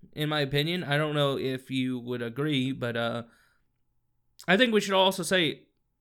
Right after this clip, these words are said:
me and Nick got none of our predictions right except for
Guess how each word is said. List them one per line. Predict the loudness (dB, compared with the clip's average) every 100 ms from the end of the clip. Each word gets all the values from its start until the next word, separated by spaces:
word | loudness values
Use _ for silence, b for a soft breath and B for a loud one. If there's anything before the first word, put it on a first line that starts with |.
| _
me | -2 0
and | 4
Nick | 2 0 _ 2
got | 2 4
none | 2 2
of | 4
our | 2
predictions | 2 0 -2 -4 -2
right | 4 4 2
except | -4 -4 -4
for | -6 -4 -2 0 0 0 0 2